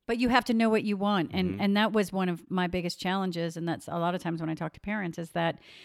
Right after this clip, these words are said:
Speaker 1: I don't wanna be a pain. I don't want to be the one that's difficult. It's, but that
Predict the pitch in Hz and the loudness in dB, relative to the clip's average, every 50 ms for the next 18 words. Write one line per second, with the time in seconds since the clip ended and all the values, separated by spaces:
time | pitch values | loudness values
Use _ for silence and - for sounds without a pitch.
0 | - - - - - - _ _ _ _ - 220 240 254 254 247 180 226 226 226 | -20 -20 -20 -20 -20 -20 _ _ _ _ 0 2 4 6 6 4 4 4 2 4
1 | 208 214 214 - 202 208 196 196 196 196 190 180 - 185 185 185 180 180 160 - | 4 4 4 4 2 2 2 2 2 2 0 0 -2 -2 -2 -2 -2 -2 -2 -2
2 | 175 175 175 175 175 - - - 185 175 _ - 175 170 175 170 170 170 165 156 | -2 -2 0 0 -2 -2 -4 -6 -8 -6 _ -2 0 0 0 0 0 0 -2 -4
3 | - 165 165 160 170 170 170 170 165 165 156 - - 185 165 - - 175 - 160 | -4 -4 -2 0 2 2 4 4 2 0 -4 -6 -4 -6 -6 -2 -4 -4 -4 -4
4 | - - _ 208 185 _ 208 202 214 226 202 - - | -8 -4 _ -4 -2 _ 0 2 2 2 0 -2 -8